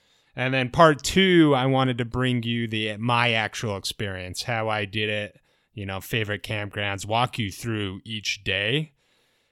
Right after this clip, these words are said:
And the, uh, the reason this, this came to fruition is I was actually on the Hike podcast, uh, uh,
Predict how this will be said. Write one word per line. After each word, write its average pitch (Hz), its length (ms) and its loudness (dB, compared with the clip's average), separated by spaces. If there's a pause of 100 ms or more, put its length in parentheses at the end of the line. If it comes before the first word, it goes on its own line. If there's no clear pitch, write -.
(180)
And 120 240 0
the, 117 260 -2
uh, 127 120 -6
the 127 180 -6
reason 180 500 0
this, 139 240 0 (100)
this 139 220 -4
came 156 300 0
to 131 80 0
fruition 127 760 0
is 110 160 -4
I 120 120 -4
was 120 120 -6
actually 147 540 -2
on 123 260 -2
the 113 140 0
Hike 214 340 0
podcast, 101 880 -2 (140)
uh, 104 520 -8 (680)
uh, 110 140 -8